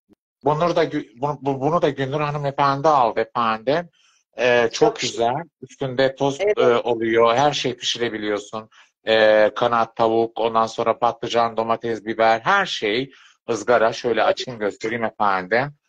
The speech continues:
Speaker 2: Modeli çok
Speaker 1: Ee,
Speaker 2: güzel.
Speaker 1: şöyle. Ondan sonra, e, aynısını da bacıma almış. Bacımın iki tane küçük çocuğu var. Sabah okula gidiyorlar. Tost yapsınlar diyerekten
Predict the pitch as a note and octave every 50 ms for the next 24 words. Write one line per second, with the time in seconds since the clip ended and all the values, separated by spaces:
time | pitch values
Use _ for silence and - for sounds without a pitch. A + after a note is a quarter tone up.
0 | _ _ _ _ _ - - - - - A3 A3 A3 - G#2+ - - G#2 G#2 G2+
1 | G#2 - - E3+ E3 - - _ - C#3 A#2 G#2 F#2+ F2+ F2+ G2+ A2+ C3+ D3 C#3+
2 | _ _ _ _ _ _ _ _ _ _ _ _ _ _ _ - A#2 A#2 A2+ A#2
3 | A2+ A2 A2 - - A#2 C3+ D3 D3+ - _ _ _ _ _ _ - A2+ A#2 A#2
4 | A2+ A2+ A2 A2+ - A#2 B2+ C3 C3 B2+ B2+ - B2 B2 A#2+ - C3 C#3+ B2 A#2
5 | A2+ - A#2 A2+ A#2+ A#2+ A2+ - G#2 G#2 G2+ G2 G2 A#2+ D3+ D3+ - - A#2+ G#2+
6 | A2 A#2 A#2 A#2 - - - B2+ A#2+ A#2 A2+ - - - - - - A#2 A2 A2
7 | A#2 A2+ G#2+ G#2 G2+ G2 - A#2 A2+ A#2 A2+ A2 - A#2+ A2+ A2+ A2+ A2 F#2 G#2+
8 | G#2 G2+ G2 G2 A#2 C3+ D3+ D3+ - - _ _ _ _ - C3+ B2+ B2+ - A#2+
9 | G#2+ G2+ - - - G#2 G2 G2 G2 G2 G2 F#2 G#2 G#2+ G2+ G2 G2 F#2+ _ -
10 | D3+ E3+ F3